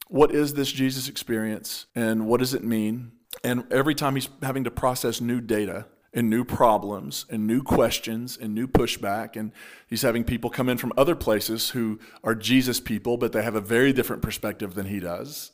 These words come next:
And, and so, no, is he making it up, like, in a nefarious way? No, of course not. Is he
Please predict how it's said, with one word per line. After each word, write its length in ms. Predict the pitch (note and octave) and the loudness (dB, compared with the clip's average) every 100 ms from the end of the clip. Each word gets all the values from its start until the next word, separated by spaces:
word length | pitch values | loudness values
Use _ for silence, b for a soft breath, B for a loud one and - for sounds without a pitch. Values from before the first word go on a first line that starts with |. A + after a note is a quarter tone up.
| - | -8
And, 260 | B2+ B2 | -6 -4
and 140 | C#3+ C#3 | -2 0
so, 160 | D3+ | 0
no, 160 | C#3+ D#3 | 2 2
is 120 | C#3 | 2
he 80 | D3 | 2
making 420 | B2 C3+ D3 D#3 | 4 2 2 0
it 120 | A#2 | 0
up, 540 | - A2 F#3 - - - | 0 0 0 -2 -8 -6
like, 220 | C3+ C3+ D3 | -2 0 0
in 100 | B2+ | 0
a 40 | |
nefarious 680 | A2 - G#2 A2 C#3 E3+ - | 0 -4 -6 -4 -4 -6 -6
way? 400 | F#3 A2 A3 G#3 | -6 -4 -6 -10
No, 480 | G3+ B3 F#3+ A#2 F2+ | -10 -6 -2 -2 -2
of 140 | G2 | -6
course 300 | - G#3+ - | -4 -4 -2
not. 340 | A2+ F2 - _ | -6 -8 -10 _
Is 240 | D3 C#3+ - | 2 2 0
he 340 | D#3 D3 | -2 -4